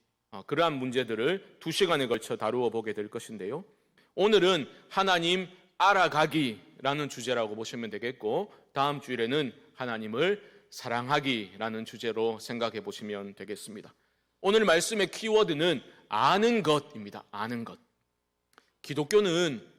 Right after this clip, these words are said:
열심의 종교가 아니라 지식의 종교입니다. 그 지식은 이론적인 그러한 지식들만을 뜻하지 않고, 열심이라는 것보다는 우리의 방향성이 더 중요하다라는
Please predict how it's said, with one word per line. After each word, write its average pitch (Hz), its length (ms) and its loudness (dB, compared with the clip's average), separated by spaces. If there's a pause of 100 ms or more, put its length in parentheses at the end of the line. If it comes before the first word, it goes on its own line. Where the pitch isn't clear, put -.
(140)
열심의 190 640 2
종교가 127 600 -2
아니라 123 560 0 (280)
지식의 131 680 0
종교입니다. 113 840 -8 (580)
그 180 100 -4
지식은 175 460 -2
이론적인 208 640 4
그러한 175 240 2
지식들만을 131 720 0
뜻하지 127 380 -6
않고, 139 580 -2 (400)
열심이라는 165 880 2
것보다는 135 800 0
우리의 156 540 2 (280)
방향성이 156 920 0
더 151 160 2
중요하다라는 139 920 0